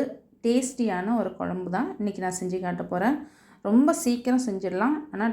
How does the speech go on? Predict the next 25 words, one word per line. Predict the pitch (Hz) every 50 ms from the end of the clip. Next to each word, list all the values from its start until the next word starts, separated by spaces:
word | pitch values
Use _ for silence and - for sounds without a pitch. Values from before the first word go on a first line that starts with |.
| 233
டேஸ்ட் | 220 214 226 254 254 254 - 269 247 220
நல்ல | 202 196 208 220 254 247 196
ரொம்ப | 185 190 202 226 220
அட்டகாசமா | 214 220 196 180 180 180 180 180 - 190 185 180
இருக்கும். | 180 180 - 226 269 330 - - - - - _ - - _ _ - 202
வாங்க | 208 214 214 220 277 359 370
நம்ம | 311 254 220 208 208
எப்படி | 196 196 220 220 -
செய்யறதுன்னு | 208 196 190 190 185 190 190 185 180
பார்க்கலாம். | 180 180 180 - 196 240 320 370 370 - - - _ _ _ _ _ _ - - 233 233
இதுக்கு | 226 233 233 226 208 196
நம்ம | 185 196 226 311 427 - - - _ _ _ _ _ _ _ _ _ _ _ _ _ _ - 240
ஒரு | 254 226 247 -
சின்ன | 277 269 269 285 320 311 254 240
லெமன் | 233 240 254 247 247 -
சைஸ் | 214 190 196 - - 180
அளவு | 175 208 285 - - -
புளியை | 226 214 214 214 208 214 254 392 415 - - _ _ _ _ _ _ _ _ _ _ _ _ _ _ _ _ _ - 220
வெது | 233 233 254 247
வெதுப்பான | - 247 233 - 226 233 254 247 254 214
தண்ணி | 196 196 196 196 185 175
ஊத்தி | 175 233 285 330 285
நம்ம | 220 185 190 196 202
ஊற | 202 202 190
வச்சுக்கலாம். | 180 180 - - - 185 185 214 302